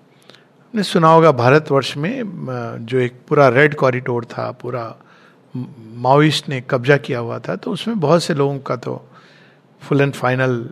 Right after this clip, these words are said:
हिसाब हो गया। लेकिन अब गवर्नमेंट ने हमेशा ये कहा कि अगर आप मेन स्ट्रीम में आना चाहते हैं तो you can join। अब एक पूरे group ने कहा है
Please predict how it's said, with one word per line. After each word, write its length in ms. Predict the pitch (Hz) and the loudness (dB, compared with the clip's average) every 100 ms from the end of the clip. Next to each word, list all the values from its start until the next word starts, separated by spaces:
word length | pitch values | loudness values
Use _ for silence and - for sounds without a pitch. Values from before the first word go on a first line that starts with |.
| - | -8
हिसाब 380 | 127 - 120 113 | -8 -2 -2 -2
हो 160 | 120 | -6
गया। 260 | 104 98 98 - _ _ _ _ _ _ _ _ _ _ _ - _ _ _ _ - | -8 -12 -16 -20 _ _ _ _ _ _ _ _ _ _ _ -20 _ _ _ _ -2
लेकिन 460 | 160 190 247 - - - | 0 2 0 -4 -4 4
अब 440 | 214 170 - - - | 4 4 -6 -20 -10
गवर्नमेंट 400 | 135 139 175 269 | 2 4 4 4
ने 60 | 233 | 2
हमेशा 340 | 196 180 208 | 4 4 6
ये 120 | 202 | 4
कहा 220 | 185 147 | 4 4
कि 200 | 170 269 | 4 0
अगर 300 | - 147 151 | -4 0 4
आप 200 | 175 175 | 4 4
मेन 200 | 160 160 | 2 0
स्ट्रीम 260 | 160 - 175 | 0 -2 -4
में 120 | 170 | 0
आना 220 | 143 113 | 0 -2
चाहते 400 | 110 - - - | -4 -8 -12 -14
हैं 180 | 92 - _ _ _ _ _ _ | -18 -18 _ _ _ _ _ _
तो 80 | 143 | -2
you 220 | 127 139 | -2 0
can 220 | 147 117 | -2 -2
join। 240 | 85 78 76 - _ _ _ _ _ _ _ _ _ _ | -8 -10 -14 -20 _ _ _ _ _ _ _ _ _ _
अब 180 | 202 285 | 4 6
एक 220 | 320 240 | 6 4
पूरे 240 | 214 226 247 | 2 4 4
group 360 | 165 160 185 | 6 4 4
ने 140 | 214 190 | 2 2
कहा 340 | 147 123 123 | 4 4 2
है 380 | 110 127 190 - | 2 -2 -4 -8